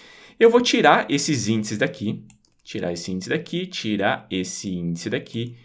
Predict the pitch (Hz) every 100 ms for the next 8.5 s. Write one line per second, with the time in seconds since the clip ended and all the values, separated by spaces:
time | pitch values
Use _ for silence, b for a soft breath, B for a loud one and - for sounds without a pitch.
0 | B - - 247 110 98 98 - 90 85
1 | 101 117 - 71 - B B B B -
2 | 330 277 185 220 226 226 240 196 185 -
3 | _ - 233 - 277 185 170 220 185 120
4 | 120 135 151 110 - 226 320 262 190 -
5 | 165 175 175 180 170 139 156 143 139 135
6 | 135 131 135 - 135 131 170 120 113 -
7 | - B B B B B - 214 160 170
8 | 214 214 156 202